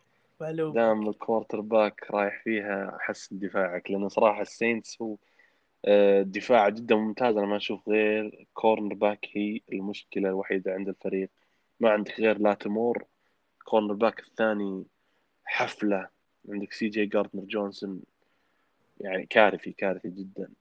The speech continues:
Speaker 2: فأتمنى صراحة ناخذ كيلب فارلي بالبطاقة اثنين وعشرين، نسوي تريد أب مع التايتنز وناخذ كيلب. آه، نروح الحين مع البطاقة، آه، آه، بيك ثلاثة وعشرين اللي هي مع نيويورك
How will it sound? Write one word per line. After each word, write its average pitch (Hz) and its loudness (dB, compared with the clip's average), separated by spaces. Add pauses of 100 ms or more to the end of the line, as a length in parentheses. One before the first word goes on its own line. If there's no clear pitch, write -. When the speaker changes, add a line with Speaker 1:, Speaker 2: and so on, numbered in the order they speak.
(220)
Speaker 2:
فأتمنى 104 0
صراحة 101 2
ناخذ 98 0
كيلب 104 0
فارلي 95 -2
بالبطاقة 92 -6
اثنين 95 -8
وعشرين، 92 -10
نسوي 95 -8
تريد - -8
أب 101 -4 (120)
مع 95 -8
التايتنز 107 -4 (920)
وناخذ 101 0
كيلب. 90 -2 (1400)
آه، 110 8 (100)
نروح 139 4
الحين 135 0
مع 120 2
البطاقة، 113 2
آه، 98 -2 (140)
آه، 95 -2 (180)
بيك - 0
ثلاثة 120 2
وعشرين 113 -2 (180)
اللي 101 -2
هي 110 0
مع 104 0 (120)
نيويورك 110 0